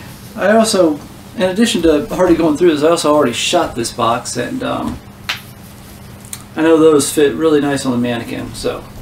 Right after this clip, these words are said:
up next we have a Parker. This is an extra small one hundred percent silk tank top. Um, has a flower pattern on it. Now,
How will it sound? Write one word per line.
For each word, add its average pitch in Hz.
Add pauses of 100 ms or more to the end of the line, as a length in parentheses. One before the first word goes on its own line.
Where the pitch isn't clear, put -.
(1400)
up 160
next 165
we 139
have 127
a 117 (340)
Parker. 180 (1200)
This -
is -
an -
extra 160
small 151 (1600)
one 165
hundred 165
percent 151
silk -
tank 180
top. 214 (1160)
Um, 151 (2500)
has 165
a 151
flower 165
pattern 165
on 165
it. -
Now, 156